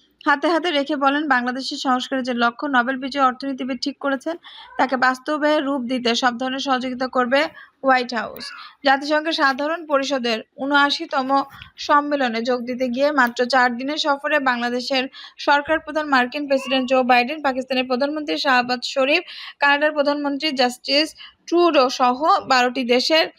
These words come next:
সরকার ও রাষ্ট্রপ্রধান সহ বিভিন্ন আন্তর্জাতিক সংস্থার প্রধানের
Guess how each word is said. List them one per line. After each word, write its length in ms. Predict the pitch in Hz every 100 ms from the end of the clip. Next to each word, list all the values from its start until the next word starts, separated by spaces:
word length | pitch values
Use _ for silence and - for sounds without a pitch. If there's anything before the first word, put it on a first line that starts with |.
| - _ -
সরকার 360 | 311 285 320
ও 60 | 330
রাষ্ট্রপ্রধান 640 | 294 262 - 277 262 285 285
সহ 180 | 311 302
বিভিন্ন 320 | 262 262 254
আন্তর্জাতিক 540 | 240 240 277 294 302 294
সংস্থার 380 | 294 262 285 285
প্রধানের 400 | 269 262 247